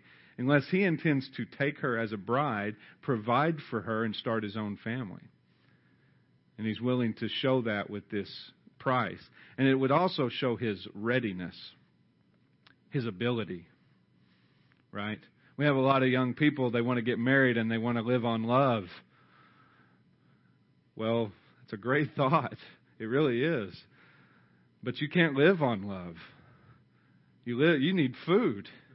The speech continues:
<laughs> right? You need shelter. And so it shows that he is capable of earning a living,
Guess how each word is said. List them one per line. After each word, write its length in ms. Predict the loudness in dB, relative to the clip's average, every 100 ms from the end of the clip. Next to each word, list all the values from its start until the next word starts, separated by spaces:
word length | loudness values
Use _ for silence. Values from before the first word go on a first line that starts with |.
| _
<laughs> 380 | _ _ -18 -2
right? 400 | 2 4 2 2 -4 _ -12 -2
You 60 |
need 200 | 2 2
shelter. 640 | 0 0 2 2 -2 -6 -6 _ _ -20 -20 -20 -10 -2
And 120 | 2
so 180 | 6 6
it 120 | 4 2
shows 360 | 4 4 2 2
that 160 | 4 4
he 180 | 4 4
is 160 | 2 2
capable 600 | 2 2 2 0 2 2
of 140 | 2 -2 0
earning 420 | 0 2 2 2
a 120 | 0
living, 560 | 0 0 0 -2 -4